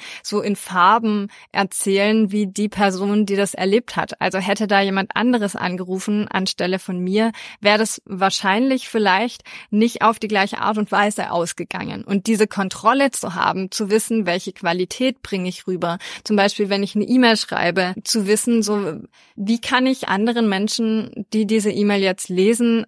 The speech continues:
am Ende ein gutes Gefühl dalassen? Das ist so für mich ganz oft ein Gedanke, den gebe ich natürlich auch meinem Team weiter, aber bei vielen Dingen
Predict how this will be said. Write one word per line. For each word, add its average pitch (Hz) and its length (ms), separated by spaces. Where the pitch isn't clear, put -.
am 202 180
Ende 220 300
ein 196 200
gutes 233 340
Gefühl 262 580
dalassen? 175 760
Das 185 160
ist - 140
so 202 280
für - 180
mich 196 240
ganz 185 220
oft - 300
ein 185 120
Gedanke, 175 640
den 190 200
gebe 190 180
ich - 80
natürlich 220 540
auch - 200
meinem 190 220
Team 202 320
weiter, 202 540
aber 185 360
bei 202 220
vielen 277 420
Dingen 247 440